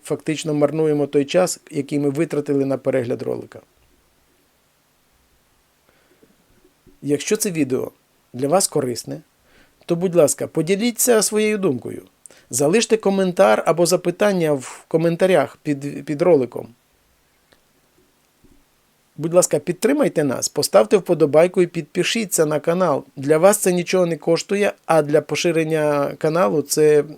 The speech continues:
дуже важливо, для поширення цих відеороликів.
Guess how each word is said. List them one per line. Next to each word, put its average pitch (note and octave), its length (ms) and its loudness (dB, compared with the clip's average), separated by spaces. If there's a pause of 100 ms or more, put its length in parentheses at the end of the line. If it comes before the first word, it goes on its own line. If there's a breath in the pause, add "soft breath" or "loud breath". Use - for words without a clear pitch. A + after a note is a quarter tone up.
дуже D3+ 360 -4
важливо, B2+ 460 -4
для C3+ 120 -6
поширення C#3+ 540 -4
цих C#3 260 -12
відеороликів. B2 720 -8